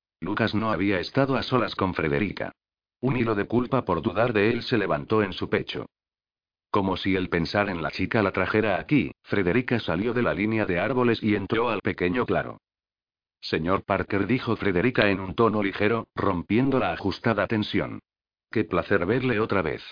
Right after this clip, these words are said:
La loba disparó a Killie una ligera sonrisa, como si quisiera hacerle saber a Killie que era amiga del papá de Lucas. "Lo mismo aquí", dijo el hombre con desinterés.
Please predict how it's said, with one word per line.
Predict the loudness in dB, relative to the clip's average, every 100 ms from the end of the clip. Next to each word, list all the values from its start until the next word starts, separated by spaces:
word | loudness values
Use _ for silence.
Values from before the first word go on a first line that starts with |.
| -20 _ _ _ _ 0
La | 0
loba | 0 0 0
disparó | -2 0 0 0
a | -2
Killie | 0 0 2 2
una | 2
ligera | 0 0 2 2
sonrisa, | 0 -4 0 0 0 -2 0
como | 0 2 0
si | -2
quisiera | -4 -2 0 2 0
hacerle | 0 0 0 0
saber | 2 2 2
a | 0
Killie | 0 2 2
que | 2 2
era | 2 2
amiga | 0 0 0
del | 0 0
papá | 0 2 2
de | 2
Lucas. | 0 -2 -6 -8 -14 _ _ _ _
"Lo | 0 2
mismo | 2 0 -2 -2
aquí", | 0 2
dijo | 2 0 0
el | 0
hombre | -2 -2 -2
con | 0 0
desinterés. | -2 -2 -4 0 -2 -2 -6 -14